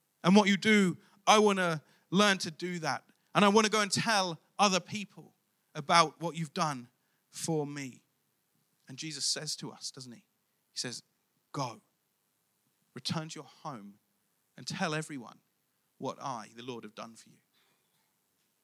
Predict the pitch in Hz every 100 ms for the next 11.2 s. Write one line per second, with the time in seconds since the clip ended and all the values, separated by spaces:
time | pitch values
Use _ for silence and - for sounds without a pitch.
0 | _ _ _ _ _ - 143 180 170 220
1 | 202 214 - - 247 262 247 202 - 220
2 | 190 196 233 233 226 202 202 190 - 190
3 | 190 170 - 208 202 170 135 117 - 123
4 | _ - - _ _ _ _ - 190 196
5 | 254 269 233 254 240 208 185 202 - 226
6 | 214 190 180 165 - _ _ _ - -
7 | 196 185 - - - - _ _ _ _
8 | 156 233 220 226 240 208 151 214 214 180
9 | 165 156 _ _ _ - 208 - 185 160
10 | 135 - - _ _ _ _ 180 185 175
11 | 165